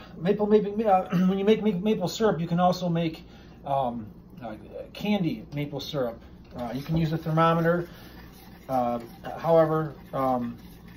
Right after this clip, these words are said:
since it's Carly Koss's secret recipe, I don't have the exact ingredients, so I'm, I'm using motivation from her to make this for fun in my grandma's house here in Traverse City, Michigan, where she has lived, where she lived for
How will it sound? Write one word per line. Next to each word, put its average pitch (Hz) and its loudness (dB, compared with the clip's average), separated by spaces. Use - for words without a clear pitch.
since 160 -4
it's 151 -12
Carly 160 4
Koss's 160 0
secret - -6
recipe, 143 -4
I 143 2
don't 151 0
have 151 0
the 143 -6
exact 143 0
ingredients, 127 -6
so 139 -4
I'm, 123 -4
I'm 143 -4
using 175 2
motivation 175 4
from 147 -4
her 180 6
to 160 0
make 165 2
this 165 -6
for 147 -4
fun 175 4
in 165 0
my 160 4
grandma's 165 0
house 156 4
here 165 0
in 143 -6
Traverse 151 0
City, 143 -8
Michigan, 165 -2
where 147 -4
she 156 -6
has 139 -6
lived, 151 0
where 156 0
she 143 -4
lived 160 0
for 123 -2